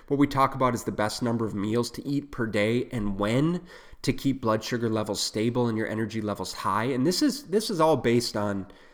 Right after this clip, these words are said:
science. This is not anecdotal stuff. I mean, this is stuff that we know works very well based on the research.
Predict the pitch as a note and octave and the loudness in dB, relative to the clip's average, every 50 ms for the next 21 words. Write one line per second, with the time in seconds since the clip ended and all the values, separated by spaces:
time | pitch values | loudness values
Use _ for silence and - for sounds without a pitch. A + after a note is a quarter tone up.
0 | - - - - - B2 G#2+ G#2 G2 F2+ E2+ E2+ - - - A#2+ A#2+ - - D3+ | -20 -12 -6 -2 0 0 0 0 -2 -4 -6 -6 -8 -6 -4 -4 -4 -2 -2 -2
1 | C3 A#2 - - - - - - - - - - _ _ _ _ - A#2 B2 B2 | -2 -4 -6 -8 -10 -16 -20 -20 -20 -20 -20 -20 _ _ _ _ 0 2 2 2
2 | C#3 - - - A#2+ A2+ A2+ G#2 G#2 - G#2+ G#2+ G2+ G2 - - - G#2 G2+ - | 2 -2 -2 -2 -2 0 0 -2 -2 -2 -2 -2 -2 -4 -6 -4 -6 -6 -4 -4
3 | G2+ G#2 G#2+ A2 B2 C3 - - F3 - - D#3 D3+ - C3 B2 A#2+ A#2 A#2+ B2 | -4 -4 -2 -2 -2 -2 -2 -4 -6 -4 -4 -6 -2 -2 -4 -4 -4 -4 -2 0
4 | A#2+ A#2+ A#2 A#2+ A#2+ A2+ A2+ A2 A2+ A2 A2 A#2 A#2 G#2 - - - - - - | 2 2 2 2 0 0 0 0 -2 0 0 -2 -2 -2 -4 -8 -10 -10 -10 -12
5 | - - - G#2+ G#2+ G#2+ C3 C3+ C#3+ C#3+ C3+ B2+ A2+ A2+ A#2 A2+ G#2 G2+ F#2 - | -14 -16 -14 -10 0 2 4 4 6 4 4 2 2 0 -2 -2 -4 -6 -4 -2
6 | A2 A2+ A#2 - - - - A2+ A2 G#2+ G#2+ G#2 F#2 F#2+ G#2 A2+ G#2 - - - | -2 -2 -2 -4 -6 -10 -8 -6 -4 -4 -4 -4 -4 -4 -4 -4 -4 -6 -8 -8
7 | E2+ - - - - | -10 -10 -12 -20 -20